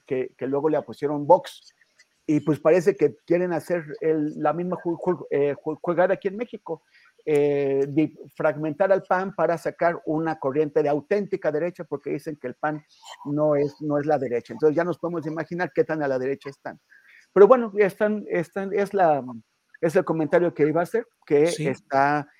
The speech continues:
Speaker 1: la, la, la extrema <laughs> derecha de los fracasados juntándose, eh, eh, en, en México este fin de, de,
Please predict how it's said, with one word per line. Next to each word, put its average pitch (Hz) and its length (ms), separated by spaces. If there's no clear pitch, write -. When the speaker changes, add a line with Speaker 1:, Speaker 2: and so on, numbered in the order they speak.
Speaker 1:
la, 139 320
la, 139 220
la 135 160
extrema 175 560
<laughs> - 0
derecha 165 460
de 160 100
los 135 160
fracasados 151 640
juntándose, 165 920
eh, 135 260
eh, 131 480
en, 135 420
en 143 160
México 160 400
este 151 220
fin 165 180
de, 151 180
de, 127 340